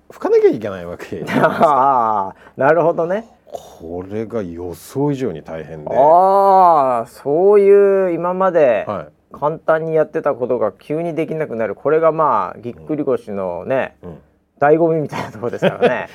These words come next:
Speaker 1: <laughs> いや、本当そうですね。
Speaker 2: 本当にできないんだからってやつね。はい。
Speaker 1: で、いつもの、いつも僕はこう、なんですかね、こう、サイドスローっていうんですかね、
Speaker 2: あー、
Speaker 1: 横からこう、
Speaker 2: 横からやりますね。
Speaker 1: 拭いてるわけなんですけど、
Speaker 2: はいはい。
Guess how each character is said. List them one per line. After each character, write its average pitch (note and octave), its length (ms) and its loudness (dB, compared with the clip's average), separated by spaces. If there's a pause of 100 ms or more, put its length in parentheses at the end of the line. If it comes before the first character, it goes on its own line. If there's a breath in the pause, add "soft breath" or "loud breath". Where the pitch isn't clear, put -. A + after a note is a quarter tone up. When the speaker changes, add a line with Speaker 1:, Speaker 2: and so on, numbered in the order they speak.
Speaker 1:
<laughs> - 120 -20
い - 20 -2
や、 A2 120 -2
本 F#3+ 220 2
当 F#3 80 0
そ F#3 60 6
う G3+ 40 4
で G3+ 60 4
す F3+ 40 2
ね。 D3+ 60 0
Speaker 2:
本 A#2 80 -6
当 G#3+ 100 4
に G3+ 80 4
で G3 100 2
き G3+ 60 2
な F#3 80 2
い D#3+ 60 0
ん - 20 -8
だ B2 100 0
か G#2 100 -2
ら F#2+ 80 -2
っ - 20 -20
て - 140 -8
や F#2+ 100 -6
つ - 60 -20
ね。 C3+ 280 -6 (180)
は F2 200 -8
い。 - 120 -20 (240)
Speaker 1:
で、 B2 260 0
い F#3 140 -4
つ - 120 -8
も G3+ 180 2
の、 F#2 320 -4
い F#3 80 -10
つ C4 80 -12
も A#2 220 -6 (220)
僕 G#2 200 -10
は G2 80 -8
こ F#2 240 -10
う、 - 20 -14
な B2 120 -8
ん A#2 40 -12
で - 60 -20
す - 80 -20
か - 80 -20
ね、 D#2 120 -20
こ E2 260 -14
う、 - 40 -20 (200)
サ - 280 -8
イ D#3+ 80 -2
ド D#3+ 100 -2
ス D#3+ 140 -10
ロ D#3 140 -2
ー - 20 -12
っ - 20 -12
て - 100 -20
い - 20 -20
う - 40 -20
ん - 20 -20
で - 40 -20
す - 60 -20
か - 80 -20
ね、 - 80 -6
Speaker 2:
あ E3 360 4
ー、 - 40 2
Speaker 1:
横 - 140 -4
か A#3 60 2
ら A3 120 2
こ G3+ 180 -4
う、 E3 40 -2
Speaker 2:
横 C#3+ 220 0
か C3 140 2
ら B2 140 2
や A2+ 120 2
り A2 100 -6
ま G2+ 120 -8
す B2 120 -14
ね。 C3 280 -4 (220)
Speaker 1:
拭 D#3+ 120 -6
い C#3 60 -6
て D3 120 -4
る C3+ 220 -6
わ - 120 -8
け G2+ 80 -10
な C#2 60 -12
ん - 20 -18
で D2 60 -20
す - 60 -20
け D#2+ 60 -20
ど、 D#2 120 -14
Speaker 2:
は B2 140 2
い G2 40 -4
は - 160 -14
い。 - 100 -14